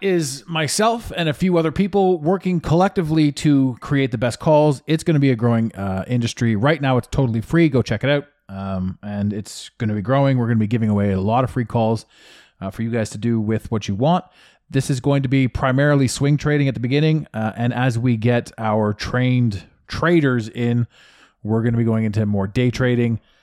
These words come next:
Um, and some people are gonna talk about scalping, but we gotta be real quick on that. And the idea is, as soon as we make a trade, you guys get the information, uh, and you can trade along with us. And that, I think, will be a lot of fun, uh, and a, and, and a new project, a stepping stone project.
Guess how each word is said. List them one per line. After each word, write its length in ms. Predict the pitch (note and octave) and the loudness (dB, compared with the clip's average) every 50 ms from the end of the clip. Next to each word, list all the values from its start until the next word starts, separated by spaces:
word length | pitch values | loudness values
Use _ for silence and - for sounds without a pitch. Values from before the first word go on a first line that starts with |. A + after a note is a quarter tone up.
| _ _ _ _ - | _ _ _ _ -18
Um, 420 | G2 F#2 F#2 F2+ F2+ F2 F#2+ - - | -16 -14 -14 -12 -12 -12 -12 -12 -14
and 320 | G2 F#2+ F2+ F2+ F2 - | -14 -12 -12 -12 -12 -12
some 320 | - - - C3+ B2 B2 - | -10 -6 -4 -2 -2 -2 -2
people 240 | - B2 - A#2+ | -2 -2 -2 -2
are 60 | A2 G#2+ | -2 -2
gonna 160 | A2 G#2 - | -2 -4 -4
talk 240 | - B2 A2 G2+ A#2+ | -4 -4 -4 -2 -2
about 180 | G#2+ G2+ F#2 | -4 -4 -4
scalping, 440 | - - - A#2+ G#2+ G#2+ - A#2 A2 | -4 -4 -4 -2 -2 0 0 0 0
but 120 | G#2 F#2+ | 0 -2
we 100 | F2 G2+ | -2 -2
gotta 160 | G2+ G#2 F#2 F#2+ | -4 -4 -4 -6
be 80 | F#2+ | -6
real 200 | F#2 G2 G2+ F2+ | -6 -6 -6 -6
quick 240 | - - G2+ G2 - | -6 -4 -4 -4 -2
on 140 | A2+ G#2 G#2 | -2 0 0
that. 260 | A2 A2 G#2+ G#2 - | 0 0 -2 -4 -4
And 100 | - F#2+ | -2 -2
the 80 | G#2 A2+ | 0 0
idea 400 | A2+ A#2+ A#2+ A2+ C3 C3 C3 C3 | 0 0 0 2 2 2 2 2
is, 280 | A#2 A#2 A#2+ A#2 G#2+ A2 | 0 0 0 0 0 -2
as 100 | G2+ - | -2 -2
soon 160 | - C3+ C3+ | 0 0 0
as 80 | A#2+ | 2
we 80 | A2 A#2+ | 2 2
make 160 | A#2 A2+ G#2+ | 2 2 0
a 60 | G#2+ | -2
trade, 320 | - - D3+ D3+ D3 C#3 A#2 | -2 0 2 2 2 2 0
you 100 | A2+ G#2+ | -2 -2
guys 200 | G#2+ G#2 G2+ - | -2 -2 -2 -2
get 140 | - G2 - | -4 -4 -4
the 100 | G#2 G#2 | -4 -6
information, 520 | F#2 - G#2+ A#2+ B2 A#2+ - B2+ A#2+ G#2+ _ _ _ _ - - - _ _ - | -4 -2 -2 -2 -2 -2 -2 -2 -2 -4 _ _ _ _ -20 -20 -20 _ _ -10
uh, 40 | F#2+ | -8
and 180 | D#2 G#2 A2+ | -6 -4 -2
you 80 | A2+ A2+ | -2 -4
can 140 | - A2+ G2+ | -4 -6 -4
trade 180 | - A#2+ A2+ | -4 -2 -2
along 200 | A2+ A2 G#2+ A2+ | 0 0 0 0
with 120 | A#2+ B2+ - | 0 -2 -2
us. 200 | G#2 - - - _ _ _ _ _ - - _ _ _ - - - - - - _ _ _ - | -4 -8 -10 -16 _ _ _ _ _ -20 -20 _ _ _ -20 -20 -20 -20 -20 -20 _ _ _ -4
And 240 | A2+ A2 A2 A2+ B2 | -2 0 0 2 2
that, 320 | C3 C#3 C#3 - - - - | 2 0 0 -2 -6 -6 -4
I 100 | B2+ B2 | -2 -2
think, 260 | A2+ - - B2+ A#2+ | -2 0 -2 -2 0
will 100 | - B2 | 0 0
be 100 | A2+ B2+ | 2 2
a 80 | B2 A#2 | 2 2
lot 200 | A2+ A2+ A#2+ B2 | 2 2 2 2
of 60 | A#2 | 0
fun, 420 | - - - B2 A#2+ C3+ E3+ F3+ - - - | 0 0 0 2 2 2 0 0 -4 -6 -6
uh, 160 | A2+ G#2+ G#2 - | -4 -4 -2 -2
and 120 | - A#2 | -2 -2
a, 80 | A#2 - - | -2 -2 -2
and, 260 | C3 B2+ B2+ C3 C3 - | -2 0 0 -2 -2 -2
and 160 | C3+ C#3 C#3+ | -2 0 0
a 60 | C#3+ | 2
new 120 | D3+ E3 D#3+ | 2 2 2
project, 480 | - G3 F3+ D#3 A#2 G#2+ G2 - - | 2 2 2 2 2 -2 -6 -6 -4
a 140 | G#2+ G#2+ A2 | -2 -2 -2
stepping 320 | - - B2+ A#2+ - A#2+ | -2 -2 -4 -2 -2 -2
stone 220 | A2 - B2 A#2+ A2+ | -2 0 -2 -2 0
project. 480 | - G#2+ G#2 G2 F#2+ F#2+ F#2 - _ | 0 -2 -2 -2 -4 -6 -8 -10 _